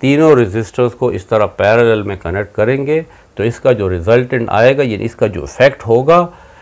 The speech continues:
ये हंड्रेड ओम का होगा। कनेक्ट तो नाइन हंड्रेड ओम के रेजिस्टर है, लेकिन उसका जो इफेक्ट होगा इस सर्किट के ऊपर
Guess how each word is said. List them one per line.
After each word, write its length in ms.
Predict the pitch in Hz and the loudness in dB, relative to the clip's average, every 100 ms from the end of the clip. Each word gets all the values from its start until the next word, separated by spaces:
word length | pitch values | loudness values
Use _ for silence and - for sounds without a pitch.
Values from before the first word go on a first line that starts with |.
| _ | _
ये 580 | 90 92 110 135 160 160 _ _ _ _ | -12 -4 2 2 2 -2 _ _ _ _
हंड्रेड 440 | 123 147 160 165 - | 0 2 6 4 4
ओम 280 | 113 110 | 0 -2
का 140 | 98 85 | -4 -6
होगा। 420 | 82 76 73 69 - | -4 -8 -8 -12 -8
कनेक्ट 420 | 85 104 127 - - | -6 -2 -4 -4 0
तो 320 | 139 160 - _ - _ _ - | 2 2 0 _ -20 _ _ -10
नाइन 460 | 101 113 139 160 | 0 4 4 4
हंड्रेड 420 | 147 139 131 123 113 - | 2 0 2 0 0 -10
ओम 220 | 117 113 113 | -4 -2 -2
के 140 | 107 | -4
रेजिस्टर 580 | 98 90 95 - 90 85 | -4 -4 -6 -8 -8 -6
है, 180 | 80 80 | -6 -8
लेकिन 320 | 82 87 92 | -8 -8 -8
उसका 260 | 101 - 104 | -10 -6 -6
जो 180 | 92 76 | -6 -12
इफेक्ट 380 | - 127 131 | -4 -4 -4
होगा 340 | - 113 123 151 | -2 -2 0 -2
इस 200 | 127 - | -2 -6
सर्किट 360 | 123 120 123 | -8 -6 -8
के 120 | - 123 | -4 -6
ऊपर 360 | 117 160 180 | -2 0 -2